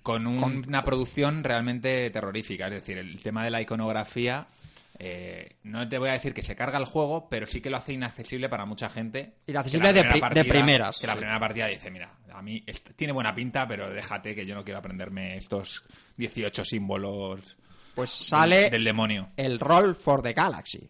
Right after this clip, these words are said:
Speaker 2: que es
Speaker 1: Roll.
Speaker 2: Roll for the Galaxy. De
Speaker 1: Dados.
Speaker 2: dados, daditos, con lo que te gusta.
Speaker 1: Los dados, los
Speaker 2: ¿Sabes
Speaker 1: dados
Speaker 2: cuántos
Speaker 1: están que
Speaker 2: dados
Speaker 1: petan, ¿eh?
Speaker 2: vienen? ¿Sabes cuántos dados vienen?
Speaker 1: ¿Cuántos?
Speaker 2: Ciento once dados, Val.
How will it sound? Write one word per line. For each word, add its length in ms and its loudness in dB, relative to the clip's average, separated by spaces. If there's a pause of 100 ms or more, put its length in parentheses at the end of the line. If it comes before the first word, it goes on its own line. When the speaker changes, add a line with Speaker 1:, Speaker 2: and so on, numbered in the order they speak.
(100)
Speaker 2:
que 140 -2
es 100 0
Speaker 1:
Roll. 460 -4
Speaker 2:
Roll 420 8
for 220 2
the 100 -2
Galaxy. 440 -6 (220)
De 120 -2
Speaker 1:
Dados. 500 6
Speaker 2:
dados, 20 -
daditos, 560 8
con 120 6
lo 80 6
que 80 4
te 80 4
gusta. 160 6
Speaker 1:
Los 100 4
dados, 160 -6
los 180 -6
Speaker 2:
¿Sabes 220 8
Speaker 1:
dados 60 -4
Speaker 2:
cuántos 220 8
Speaker 1:
están 120 10
que 160 10
Speaker 2:
dados 160 10
Speaker 1:
petan, 100 8
¿eh? 80 10
Speaker 2:
vienen? 280 0
¿Sabes 200 0
cuántos 300 0
dados 180 0
vienen? 200 -2
Speaker 1:
¿Cuántos? 320 -8
Speaker 2:
Ciento 440 10
once 300 8
dados, 420 8
Val. 320 6